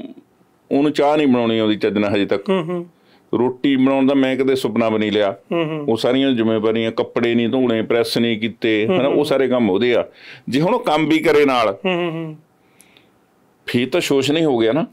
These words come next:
Speaker 2: ਬਿਲਕੁਲ।
Speaker 1: ਜਾਂ, ਜਾਂ ਤਾਂ ਮੈਂ ਕਹਾਂ ਵੀ ਮੈਂ, ਜਿਵੇਂ ਚਲੋ ਸਾਡੇ ਜੇ ਗੁੱਡ ਲੱਕ ਆ ਵੀ ਉਹ ਕੰਮ ਨਹੀਂ ਕਰਦੀ ਹੁਣ ਲੇਟਲੀ,
Speaker 2: ਹੂੰ, ਹੂੰ, ਹੂੰ।
Speaker 1: ਘਰੇ ਹੀ ਕੰਮ ਬਹੁਤ ਨੇ,
Speaker 2: ਹੂੰ, ਹੂੰ।
Speaker 1: ਕੰਮ ਕੀ ਕਰਨੇ ਆ,
Speaker 2: ਹਾਂਜੀ।
Speaker 1: ਹਨਾ? ਬਜ਼ੁਰਗ ਨੇ ਘਰ ਦੇ ਵਿੱਚ, ਬੱਚੇ ਨੇ।
Speaker 2: ਹਾਂਜੀ।
Speaker 1: ਸੋ,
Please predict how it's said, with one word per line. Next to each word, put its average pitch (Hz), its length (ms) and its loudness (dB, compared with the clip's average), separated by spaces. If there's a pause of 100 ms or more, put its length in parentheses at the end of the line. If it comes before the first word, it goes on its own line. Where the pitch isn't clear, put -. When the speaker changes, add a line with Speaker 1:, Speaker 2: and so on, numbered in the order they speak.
(100)
Speaker 2:
ਬਿਲਕੁਲ। 143 340 -6 (800)
Speaker 1:
ਜਾਂ, 98 160 0
ਜਾਂ 95 320 -2
ਤਾਂ 117 120 0
ਮੈਂ 113 200 0
ਕਹਾਂ 117 260 0
ਵੀ 123 180 0
ਮੈਂ, 110 240 0
ਜਿਵੇਂ 110 260 0
ਚਲੋ 117 200 0
ਸਾਡੇ 110 420 2
ਜੇ 107 140 2
ਗੁੱਡ 95 340 -4
ਲੱਕ 101 300 0
ਆ 98 80 2
ਵੀ 107 160 2
ਉਹ 101 100 2
ਕੰਮ 98 240 -2
ਨਹੀਂ 98 180 -2
ਕਰਦੀ 90 300 0
ਹੁਣ 90 200 -2
ਲੇਟਲੀ, 110 480 0 (100)
Speaker 2:
ਹੂੰ, 175 120 -4
ਹੂੰ, 160 160 -6
ਹੂੰ। 156 140 -10
Speaker 1:
ਘਰੇ 117 200 0
ਹੀ 98 80 -2
ਕੰਮ 98 240 0
ਬਹੁਤ 107 240 -2
ਨੇ, 139 220 0 (140)
Speaker 2:
ਹੂੰ, 185 60 -2
ਹੂੰ। 170 180 -2
Speaker 1:
ਕੰਮ 151 220 2
ਕੀ 131 120 -2
ਕਰਨੇ 123 360 2
ਆ, 143 100 4
Speaker 2:
ਹਾਂਜੀ। 170 220 -2
Speaker 1:
ਹਨਾ? 156 320 -2 (580)
ਬਜ਼ੁਰਗ 101 320 0
ਨੇ 107 180 0
ਘਰ 113 200 0
ਦੇ 95 120 0
ਵਿੱਚ, 98 240 0
ਬੱਚੇ 101 440 -2
ਨੇ। 98 200 -2 (180)
Speaker 2:
ਹਾਂਜੀ। 151 360 -4
Speaker 1:
ਸੋ, 185 500 0